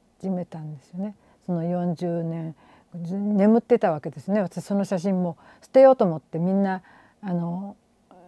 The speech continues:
うん、あの、いたんですけど、島尾が捨てるなっていう話は、その、引っ越ししたりなんかする時に言ってたんですけれど、私は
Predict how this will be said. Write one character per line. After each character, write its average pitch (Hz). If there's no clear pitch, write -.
う 165
ん、 196
あ 180
の、 180
い 190
た 185
ん 170
で 160
す -
け 170
ど、 165
島 180
尾 185
が 175
捨 -
て 247
る 262
な 247
っ -
て 196
い 196
う 180
話 190
は、 208
そ 185
の、 196
引 -
っ -
越 156
し -
し -
た 170
り 165
な 160
ん -
か 151
す -
る 175
時 -
に 180
言 190
っ -
て 185
た 170
ん 160
で 160
す -
け 180
れ 170
ど、 175
私 180
は 180